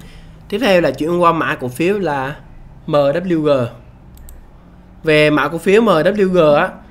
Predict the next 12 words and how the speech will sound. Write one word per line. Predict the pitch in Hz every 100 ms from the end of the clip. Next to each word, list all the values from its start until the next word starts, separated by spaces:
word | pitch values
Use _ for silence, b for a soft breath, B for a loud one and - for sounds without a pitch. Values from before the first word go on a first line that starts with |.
| B - -
xu | - 185
hướng | 202
hiện | 254 147 131
tại | 143 107 107
của | 117
nó | 139 175
đang | 196 170
là | 165
một | 131 123
xu | - 165 165
hướng | 202
tăng | 208 180 175